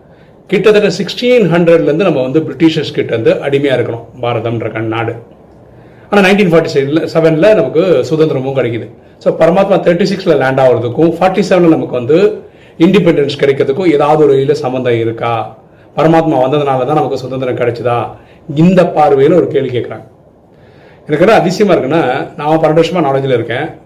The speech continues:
சில கேள்விகள் வந்து எனக்கு கற்பனையில கூட வரல, இந்த மாதிரி கேள்விகள்லாம். ஆனா ஆத்மாக்கள் கேட்குறாங்க. ரொம்ப சுவாரஸ்யமா இருக்கு. அந்த கேள்விக்கு தான் இந்த YouTube வீடியோல பதில் சொல்ல ட்ரை பண்ண போறோம். பதில் வந்து இல்லை.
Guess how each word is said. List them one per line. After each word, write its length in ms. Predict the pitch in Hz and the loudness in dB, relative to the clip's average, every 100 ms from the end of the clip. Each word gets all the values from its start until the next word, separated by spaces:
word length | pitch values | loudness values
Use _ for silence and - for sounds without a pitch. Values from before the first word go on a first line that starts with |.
| _ - _ - | _ -20 _ -20
சில 320 | - 202 180 | -4 0 0
கேள்விகள் 460 | - 214 233 226 170 | 4 4 4 2 2
வந்து 220 | 156 208 175 123 113 113 123 120 | 2 2 2 0 -2 -4 -6 -8
எனக்கு 240 | 139 143 | -6 -6
கற்பனையில 480 | 139 139 - 196 185 | -2 -4 0 0 2
கூட 400 | 185 180 151 127 | 4 4 4 2
வரல, 320 | 113 117 127 | 0 -2 -4
இந்த 180 | 117 113 | -4 -4
மாதிரி 80 | 113 117 | -6 -6
கேள்விகள்லாம். 500 | 117 113 117 117 - - - - | -6 -6 -6 -8 -12 -20 -20 -10
ஆனா 220 | 131 131 | -4 -2
ஆத்மாக்கள் 340 | 147 151 131 151 | 0 0 0 -2
கேட்குறாங்க. 460 | 139 127 123 113 - - - | -2 -4 -4 -6 -10 -20 -10
ரொம்ப 160 | 143 - | -6 -2
சுவாரஸ்யமா 440 | 135 135 - 143 123 | 2 2 0 -2 -2
இருக்கு. 460 | 110 170 226 - - - - - - - | -2 0 -2 -4 -16 -20 -20 -20 -20 -6
அந்த 260 | 147 160 | 0 2
கேள்விக்கு 400 | 160 160 151 127 | 4 2 2 -2
தான் 320 | 160 190 139 117 | -2 0 0 -2
இந்த 220 | 123 117 | -4 -4
YouTube 500 | 113 117 131 131 117 117 | -2 -4 -8 -10 -10 -8
வீடியோல 560 | 120 113 117 190 143 | -4 -2 -2 -2 -2
பதில் 180 | 117 107 | -4 -4
சொல்ல 180 | - 139 | -4 -2
ட்ரை 220 | - 117 | 0 -2
பண்ண 160 | 110 104 | -2 -8
போறோம். 240 | - - - - - - - - - - - - - 127 | -12 -18 -20 -20 -20 -20 -20 -20 -20 -20 -20 -20 -16 -2
பதில் 280 | 147 156 180 | 2 4 4
வந்து 440 | 117 110 214 - - - _ _ _ _ _ _ _ _ | 2 2 2 0 -8 -18 _ _ _ _ _ _ _ _
இல்லை. 600 | - 139 117 120 113 - | -6 -4 0 0 0 -2